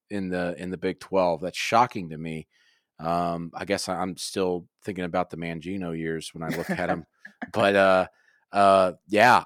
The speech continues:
Speaker 1: I, I just love the offense, and I think it's gonna be enough in the Big Twelve to, to get it done and move up a few spots.
Speaker 2: Yeah, I mean, l-, looking at some of the, the skill position guys, the offensive weapons they bring back, you mentioned Pooka Williams, you've got Andrew Parchment, you've got Stephon Robinson,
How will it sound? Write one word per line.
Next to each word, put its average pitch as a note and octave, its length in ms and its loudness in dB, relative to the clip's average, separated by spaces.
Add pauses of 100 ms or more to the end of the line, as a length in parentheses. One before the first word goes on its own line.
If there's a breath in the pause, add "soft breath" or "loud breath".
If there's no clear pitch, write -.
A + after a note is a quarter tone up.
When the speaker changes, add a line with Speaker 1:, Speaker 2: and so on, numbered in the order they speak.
Speaker 1:
I, G#2+ 200 4
I B2 100 6
just A#2+ 260 0
love A2+ 240 6
the G2+ 140 2
offense, G#2 520 2
and G#2 100 -8
I F2+ 40 -4
think - 240 -6
it's G#2 100 -4
gonna G#2+ 200 -4
be G#2 180 -2
enough F#2+ 340 -2
in F#2 60 -8
the E2+ 80 -6
Big F2+ 200 -8
Twelve F2 420 -2
to, D#2+ 280 -8
to F2 80 -14
get F2 160 -4
it E2 140 -6
done F2 240 -4
and E2 180 -8
move E2+ 160 -6
up F2+ 160 -6
a A2+ 60 -16
few D2+ 200 -14
spots. - 600 -14 (640)
Speaker 2:
Yeah, F#3+ 240 4
I C#3+ 40 2
mean, D3 320 -6 (140)
l-, C3+ 280 -10
looking F3+ 400 0
at E3+ 240 4 (160)
some E3+ 240 -4
of D3+ 80 0
the, C3+ 260 6
the C3 80 -4
skill E3+ 320 0
position C#3 420 -6
guys, C3 420 2
the B2 100 -2
offensive C3+ 500 0
weapons B2+ 460 -2
they B2+ 100 -2
bring A2+ 240 -8
back, G#2+ 360 -4 (120)
you C3+ 100 -12
mentioned D#3+ 460 -6
Pooka D#3+ 260 -2
Williams, B2 600 -8
you've C3 160 -14
got C#3+ 240 8
Andrew D3+ 320 -4
Parchment, C#3+ 640 -2
you've C#3+ 140 -16
got C3+ 180 2
Stephon C#3+ 480 0
Robinson, B2+ 720 2